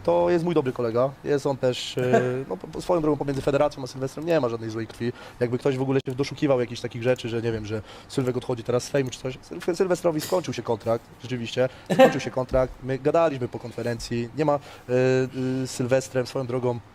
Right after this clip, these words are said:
Speaker 1: dograliśmy też jedną osobę właśnie z jego teamu, można powiedzieć, gdzie dbał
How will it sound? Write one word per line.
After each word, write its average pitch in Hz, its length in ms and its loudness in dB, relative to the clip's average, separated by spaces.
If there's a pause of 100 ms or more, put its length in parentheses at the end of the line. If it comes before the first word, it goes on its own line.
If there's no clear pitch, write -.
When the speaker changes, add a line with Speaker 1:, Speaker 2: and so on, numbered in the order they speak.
(200)
Speaker 1:
dograliśmy 113 420 0
też - 260 -10
jedną 113 280 -4
osobę 143 260 -2
właśnie 117 280 -8
z 113 40 -8
jego 113 180 -8
teamu, 131 320 -6
można 113 200 -12
powiedzieć, 127 480 -4
gdzie 117 160 -8
dbał 113 300 0